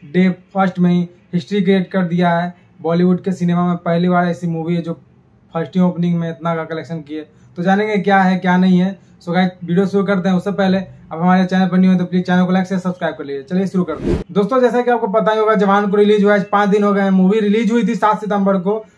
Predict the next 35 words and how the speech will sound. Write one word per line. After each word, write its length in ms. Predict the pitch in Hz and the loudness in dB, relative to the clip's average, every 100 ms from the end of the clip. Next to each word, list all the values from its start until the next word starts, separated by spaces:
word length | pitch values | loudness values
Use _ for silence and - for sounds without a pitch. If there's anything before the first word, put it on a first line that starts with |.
| _ | _
और 80 | 185 | 0
आज 200 | 233 226 | 0 2
है 100 | 240 | 2
ग्यारह 220 | 208 208 | 4 0
सितंबर, 500 | 208 220 196 190 202 208 - _ | -2 -4 -2 0 0 -4 -12 _
आज 160 | 165 196 | -2 -2
सोमवार 400 | 202 208 208 220 | 0 0 2 2
भी 140 | 196 | 2
है। 120 | 202 190 | 2 0
तो 100 | 190 | -4
ऐसे 200 | 190 247 | -4 -2
में 100 | 247 | 0
जानना 220 | 233 220 | 0 0
जरूरी 320 | 208 202 214 | 0 2 2
हो 120 | 214 202 | 2 2
जाता 260 | 202 196 | 2 2
है 60 | 190 | 0
और 240 | 190 240 220 | 0 0 2
भी 200 | 190 190 - _ - | 2 0 -6 _ -2
कि 60 | |
जवान 320 | 175 196 214 | 2 2 2
का 120 | 196 202 | 0 0
डे 180 | 180 196 | 2 0
वन 240 | 190 220 | 2 0
से 140 | 214 220 | 0 0
लेकर 220 | 208 190 | 0 0
डे 140 | 175 185 | 0 -2
फ़ाइव 300 | - 196 196 | 0 0 0
के 80 | 208 | -2
बीच 200 | 202 170 | -2 -4
में 80 | 175 | -4
total 280 | 196 202 | -4 -4
collection 320 | 208 220 208 185 | -2 -2 -2 0
कितना 260 | 196 220 | 0 2
रहा। 320 | 214 190 180 | 2 2 0